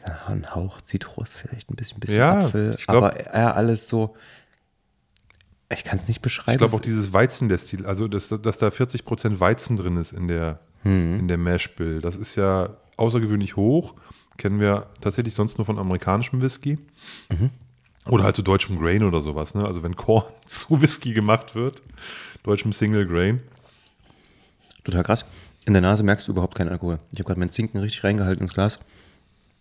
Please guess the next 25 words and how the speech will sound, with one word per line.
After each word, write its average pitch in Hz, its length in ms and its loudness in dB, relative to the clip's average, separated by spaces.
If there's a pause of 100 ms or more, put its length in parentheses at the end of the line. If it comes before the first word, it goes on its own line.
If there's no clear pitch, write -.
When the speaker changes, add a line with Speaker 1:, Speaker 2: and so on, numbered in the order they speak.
(260)
Speaker 1:
Und - 80 0
auf - 80 -2
der 82 100 -2
Zunge, 127 300 6 (540)
da 95 100 0
sagt 101 180 0
er 101 40 0
mal: 95 100 2
„Guten 90 160 0
Morgen, 82 320 2 (360)
grüß 110 200 0
dich.“ - 200 -4 (840)
Aber 80 180 0
angenehm. 98 360 4 (720)
Leider 101 300 2
relativ 113 320 4
schnell 87 200 2
weg. 104 220 -2 (960)
Mm, 95 360 2 (540)
getreidig. 110 580 4 (1160)
Mm, 98 280 0 (720)
leichte 101 280 0
Bitterkeit 123 500 4
am 110 100 2
Ende. 120 300 2